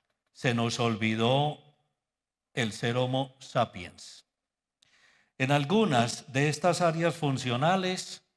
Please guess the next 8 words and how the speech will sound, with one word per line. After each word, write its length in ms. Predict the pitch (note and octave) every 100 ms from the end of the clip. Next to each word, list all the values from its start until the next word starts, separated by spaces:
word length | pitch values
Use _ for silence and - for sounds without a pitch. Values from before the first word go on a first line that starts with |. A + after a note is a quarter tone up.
| _ _ _ _ -
en 240 | B2 A#2+
vez 260 | A#2 C#3+ B2
de 240 | D3+ D3+ D3
avanzar, 840 | C3 A#2+ A#2 A2+ - D3+ E3 -
estamos 840 | C#3 A#2 - A#2+ A2+ B2+ C3+ C3+ -
hasta 380 | - A2 - G#2+
cierto 480 | - A2+ A2+ C#3+ B2+
punto 680 | E3 E3+ D#3+ D3+ D#3+ D#3+